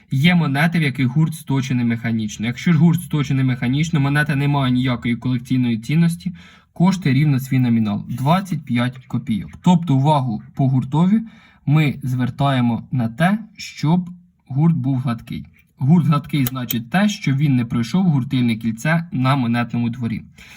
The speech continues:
Наступне, на що ми звертаємо увагу, чи монета є магнітною, чи не магнітною.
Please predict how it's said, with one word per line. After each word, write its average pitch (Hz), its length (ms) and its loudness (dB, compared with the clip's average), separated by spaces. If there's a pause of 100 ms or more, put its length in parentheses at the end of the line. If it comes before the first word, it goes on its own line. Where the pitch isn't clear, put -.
(220)
Наступне, 170 640 2
на 135 120 0
що 170 140 2
ми 156 140 6
звертаємо 131 460 0
увагу, 175 340 2
чи - 120 -2
монета 143 380 2
є 123 160 2
магнітною, 151 600 4
чи 135 140 -2
не 135 120 2
магнітною. 117 640 0